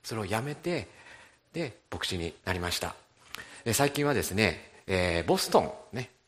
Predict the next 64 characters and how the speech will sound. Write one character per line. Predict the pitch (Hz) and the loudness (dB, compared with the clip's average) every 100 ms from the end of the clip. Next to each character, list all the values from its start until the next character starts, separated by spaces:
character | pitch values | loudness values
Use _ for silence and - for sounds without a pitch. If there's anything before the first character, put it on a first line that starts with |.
| _ - - | _ -20 -6
東 | 113 143 - | 0 2 2
海 | 156 127 | 2 2
岸 | 101 82 | 2 2
に | 85 | 0
あ | 82 | -2
る | 80 | -2
ボ | 143 | -2
ス | 185 | -2
ト | - 120 | 0 0
ン | 85 | 0
と | - | -4
い | 78 | -8
う | |
と | 87 | -8
こ | 85 | -6
ろ | 85 80 | -6 -4
に、 | 95 95 - - - - - | -2 -2 -4 -16 -20 -16 -2
え | 95 87 | 2 2
ー、 | |
留 | 101 | 2
学 | 101 101 - | 6 4 4
を | 95 | -2
し | |
て、 | - | -2
そ | 90 - | -4 -4
こ | |
で | 135 | -2
そ | 127 117 | -2 -2
ち | 131 | -2
ら | |
の | 123 | -2
教 | 110 113 | 0 0
会 | - 101 | 2 0
の | 98 | 0
牧 | 87 85 - | -4 -4 -4
師 | 95 | -2
を、 | 92 - - - | -4 -6 -16 -10
え | 85 80 76 71 | -4 -4 -4 -4
ー、 | |
五 | 98 | -4
年 | 147 | -2
間 | - - - _ _ | -4 -6 -8 _ _
し | - | -6
て | 80 | -6
い | 78 | -6
ま | 78 | -8
し | - | -8
た。 | - - - - - - | -8 -10 -12 -20 -20 -8
で、 | 131 | -2
日 | 127 123 | 0 2
本 | 127 | 0
に | 104 | 0
ち | 113 | -2
ょ | |
っ | |
と | - 78 | -4 -2
戻 | 90 90 92 | 0 2 0
っ | |
て | - | -2
で | 78 | -10
す | - | -6
ね、 | 151 110 - - | -4 -4 -6 -8
ま | - 87 | -2 4
た | 120 95 | 6 4